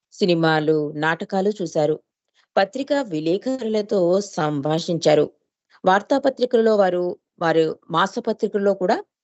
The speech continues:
ఆహ్, ఫోటోలు కూడా వేసుకొనిచ్చారు బాబా. మొట్టమొదటిసారిగా పంతొమ్మిది వందల ముప్పై ఒకటో సంవత్సరం సెప్టెంబర్లో బాబా రాజపుతాన్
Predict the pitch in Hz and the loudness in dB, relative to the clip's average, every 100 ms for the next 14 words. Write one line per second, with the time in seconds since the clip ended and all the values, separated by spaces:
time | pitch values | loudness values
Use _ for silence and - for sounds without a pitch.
0 | _ _ _ 170 165 170 202 196 214 208 | _ _ _ -2 -2 0 0 2 2 2
1 | 208 294 - _ 175 175 - 185 180 185 | -2 -2 -6 _ -2 -2 0 0 0 2
2 | 226 185 139 147 151 _ _ _ _ _ | 2 0 -2 -4 -4 _ _ _ _ _
3 | _ 180 180 226 269 254 262 240 233 220 | _ 0 0 -2 -4 -4 -2 -2 0 -2
4 | 208 196 175 165 185 202 202 185 160 - | -2 -4 -4 -2 -2 0 0 0 -2 -2
5 | 180 175 180 160 156 - 226 285 _ _ | -2 0 0 0 -4 -4 -4 -4 _ _
6 | _ _ 185 165 160 156 156 185 311 - | _ _ -2 2 0 0 0 -2 -6 -10
7 | _ _ _ - 160 160 190 233 226 - | _ _ _ -6 0 0 0 -2 -4 -8
8 | _ - 170 175 202 254 240 233 226 226 | _ -4 0 0 0 -6 -8 -4 -2 -2